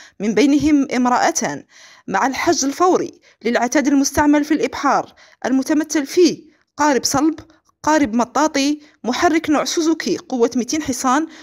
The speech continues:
محرك نوع ياماها قوة مية وخمسطاش حصان، تلتاش صفائح بنزين سعة عشرين لتر واثنان من سعة ثلاثين لتر. مبالغ مالية بالعملة الأجنبية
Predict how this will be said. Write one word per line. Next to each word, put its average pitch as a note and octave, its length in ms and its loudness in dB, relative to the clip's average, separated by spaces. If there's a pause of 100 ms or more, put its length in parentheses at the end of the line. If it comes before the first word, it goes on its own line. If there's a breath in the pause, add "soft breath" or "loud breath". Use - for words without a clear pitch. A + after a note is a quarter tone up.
(160 loud breath)
محرك C#4+ 460 0
نوع B3 200 4
ياماها B3+ 440 2
قوة A3+ 360 -2
مية A#3+ 140 -2
وخمسطاش C#4+ 680 -4
حصان، B3+ 520 -2 (500 loud breath)
تلتاش D#4+ 420 -2
صفائح D4+ 480 -2
بنزين C4 400 2
سعة A#3+ 340 -2
عشرين C4+ 300 -2
لتر D#4+ 280 -2 (300 loud breath)
واثنان C#4+ 580 2
من C4 100 2
سعة C4+ 360 -2
ثلاثين E4 280 0
لتر. - 300 -4 (520 soft breath)
مبالغ D#4 480 2
مالية E4 440 4
بالعملة D4+ 720 0 (320 loud breath)
الأجنبية C4+ 600 2